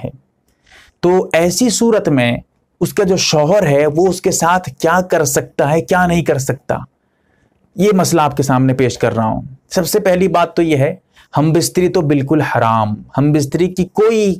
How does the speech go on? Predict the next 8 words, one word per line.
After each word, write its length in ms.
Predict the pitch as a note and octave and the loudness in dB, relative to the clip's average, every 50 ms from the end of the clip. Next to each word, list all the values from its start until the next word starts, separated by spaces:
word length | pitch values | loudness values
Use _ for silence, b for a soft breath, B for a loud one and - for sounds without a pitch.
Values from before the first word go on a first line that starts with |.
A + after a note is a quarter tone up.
| C#3 B2+ C3 | -4 -2 -2
گنجائش 520 | D3 D#3 D3 C3 D3+ C#3+ D3 D3+ C3+ C#3 | 0 2 2 2 2 2 2 2 2 2
نہیں، 220 | D3 C3+ C#3+ D3+ D3+ - | 2 2 2 0 0 0
اجازت 540 | C#3+ C3 B2+ C#3 A#2+ A#2 G#2+ B2+ B2 - A#2+ | 0 2 2 2 2 0 0 0 -2 0 -2
نہیں 200 | A2+ A2 - - - | -2 -2 -4 -8 -10
ہے۔ 60 | - - _ _ _ _ B B B B B B B B B B B | -14 -20 _ _ _ _ B B B B B B B B B B B
رہی 240 | D3 E3 E3 F#3+ A3+ | -2 0 2 2 2
یہ 140 | A#3+ B3+ B3 | 2 2 2
بات 380 | G3 G3 G3+ G#3 G#3+ G#3 - | 2 2 2 2 0 -2 -4